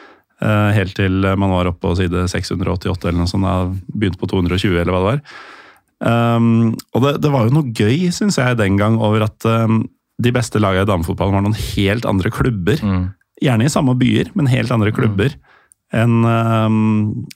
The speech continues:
Speaker 1: enn, ehm, i herrefotballen. Det var i, i femognitti så var jo cupfinalen for menn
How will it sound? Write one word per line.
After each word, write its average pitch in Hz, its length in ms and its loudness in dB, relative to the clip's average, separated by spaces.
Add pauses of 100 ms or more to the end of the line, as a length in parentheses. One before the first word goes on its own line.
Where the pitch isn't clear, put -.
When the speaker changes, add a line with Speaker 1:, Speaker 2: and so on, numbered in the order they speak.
(100)
Speaker 1:
enn, 107 180 2 (100)
ehm, 101 440 0 (1040)
i 107 240 0
herrefotballen. 98 560 0
Det 127 80 2
var 113 220 0
i, 117 120 2 (340)
i 131 80 0
femognitti 117 500 0
så 139 100 0
var 120 80 0
jo - 100 -4
cupfinalen 95 340 -2
for 113 120 -2
menn 110 240 2